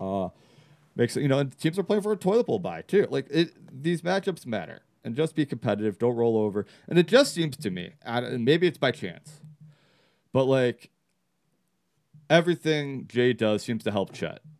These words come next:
Like, it's, it seems to happen in matchups and stuff, and I'm sure Chet's gonna argue this, but just, it just seems that way. It seems when Chet wants to vote some way, Jay votes that way in the end. I'm not saying there's collusion, but maybe they're talking.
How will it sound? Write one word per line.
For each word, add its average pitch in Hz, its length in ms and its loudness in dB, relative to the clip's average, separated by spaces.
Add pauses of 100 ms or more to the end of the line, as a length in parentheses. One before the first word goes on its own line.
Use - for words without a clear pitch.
(600)
Like, 101 240 -2
it's, - 340 -4
it 127 200 2
seems 160 260 -2
to 143 60 0
happen 131 360 2
in 113 160 -2
matchups 90 380 -4
and 92 100 -8
stuff, 98 160 -4
and 104 80 -4
I'm 104 60 -2
sure 127 180 -4
Chet's 110 220 -4
gonna 104 140 -4
argue 98 220 -4
this, 95 180 -6
but 101 200 -6
just, 110 240 -6
it 120 80 -6
just 117 240 -2
seems 117 380 -2
that 95 260 -4
way. 90 220 -6 (320)
It 120 80 0
seems 143 260 0
when 120 160 -2
Chet 139 240 6
wants 131 200 2
to 117 40 -2
vote 147 260 6
some 147 140 0
way, 143 160 4
Jay 110 220 2
votes 107 300 -2
that 95 160 0
way 92 180 -2
in 90 80 -6
the 90 100 -6
end. 85 200 -10 (680)
I'm 117 240 2
not 120 220 4
saying 117 160 4
there's 110 160 0
collusion, 165 580 6 (380)
but 107 80 -2
maybe 110 220 4
they're 104 100 0
talking. 147 580 2